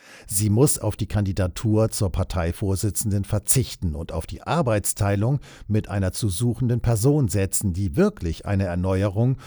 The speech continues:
und zugleich die Rückbesinnung auf die Werte und Tugenden der Sozialdemokratie einzuleiten bereit und willens ist. In der Not frisst der Teufel Fliegen. Das gilt im übertragenen Sinne auch hier.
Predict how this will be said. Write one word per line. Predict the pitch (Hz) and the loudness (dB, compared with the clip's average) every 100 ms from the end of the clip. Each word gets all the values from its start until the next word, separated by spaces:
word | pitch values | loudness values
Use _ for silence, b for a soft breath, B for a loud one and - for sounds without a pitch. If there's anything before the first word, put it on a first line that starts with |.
| B | B
und | 98 95 | -6 -4
zugleich | 95 80 107 123 - | -4 -2 0 0 -2
die | - 90 | -6 -2
Rückbesinnung | 131 - 107 92 104 113 131 | -2 0 -2 0 0 0 -2
auf | - - | -6 -6
die | 87 | -4
Werte | 85 95 104 120 | 0 0 2 0
und | 90 82 - | -2 -4 -2
Tugenden | 104 107 104 98 | -2 0 0 0
der | 92 82 | 0 -2
Sozialdemokratie | 78 - 90 85 87 90 82 95 87 - - | -4 -4 -2 -2 -2 -4 -2 -4 -4 -8 -10
einzuleiten | 80 73 - 82 82 82 | -6 -6 -2 -2 -2 -2
bereit | 90 98 87 78 - | -4 -2 -2 -2 -6
und | - 98 - | -6 -4 -2
willens | 87 62 67 - | -4 -4 -8 -8
ist. | - - - - _ _ _ B B B B B B | -8 -8 -12 -20 _ _ _ B B B B B B
In | - 151 | 2 4
der | 147 147 | 6 6
Not | 151 160 - | 6 6 2
frisst | - 123 - - - | 2 2 2 -4 0
der | 139 - | 0 0
Teufel | - 101 92 113 110 | 2 2 2 0 -2
Fliegen. | - - 104 85 67 64 - B B - | -2 -2 -2 0 -4 -8 -12 B B -2
Das | 123 - - | 0 0 0
gilt | 131 127 | 0 0
im | 117 101 | -2 -4
übertragenen | 95 82 - - 175 185 143 104 | -2 -2 -4 -4 -2 -2 0 0
Sinne | 87 98 87 95 | 0 0 -2 -4
auch | - 82 85 - | -4 -4 -4 -8
hier. | - 67 58 | -6 -4 -4